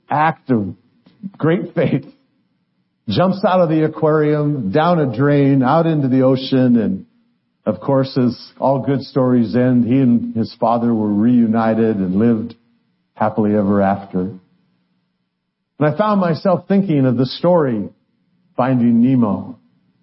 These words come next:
as I reflected on this message of the angel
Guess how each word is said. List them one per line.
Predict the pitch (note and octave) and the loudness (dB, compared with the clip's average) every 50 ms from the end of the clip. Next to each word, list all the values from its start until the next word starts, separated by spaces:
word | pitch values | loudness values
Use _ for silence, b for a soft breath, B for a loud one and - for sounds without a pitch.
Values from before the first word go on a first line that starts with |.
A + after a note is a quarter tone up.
| _ _ _ _ _ _ _ - | _ _ _ _ _ _ _ -6
as | C3 A#2+ C#3+ | -2 0 0
I | C#3 | 0
reflected | C#3 C#3 C#3 C3 - - D#3 D3 - - C3+ A#2 A2+ | 2 0 0 -2 0 0 -2 -2 -2 -2 -2 -2 0
on | A2+ A2 A2 | 0 0 0
this | A2 A2 G#2 - - | 0 0 -2 -2 -2
message | B2 B2+ B2+ - - A#2+ G#2+ F#2+ F2+ F#2 - - - - - - _ _ _ _ _ _ _ _ _ _ _ _ | -2 -2 -2 -2 -2 -2 -2 -2 -4 -6 -10 -12 -12 -14 -16 -20 _ _ _ _ _ _ _ _ _ _ _ _
of | - G#2+ G2+ G2 | -2 -2 0 0
the | A#2 A#2 A#2 | 2 2 4
angel | B2+ C3+ C3 - A2 G#2 F2 E2+ E2+ E2+ - - | 4 2 2 0 -2 -2 -4 -4 -6 -10 -14 -20